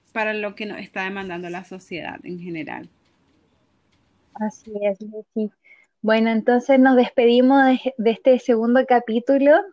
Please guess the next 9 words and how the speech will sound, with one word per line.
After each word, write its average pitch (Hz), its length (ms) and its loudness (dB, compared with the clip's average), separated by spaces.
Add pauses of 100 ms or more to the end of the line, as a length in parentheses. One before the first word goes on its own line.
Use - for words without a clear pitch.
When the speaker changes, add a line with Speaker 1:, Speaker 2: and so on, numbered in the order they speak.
(260)
Speaker 2:
con 220 400 4
la 202 160 4
última 262 720 0
canción 247 420 2
que 262 120 4
elegiste. 254 720 2 (420)
Se 226 180 -2
titula 240 640 2
Del 214 220 0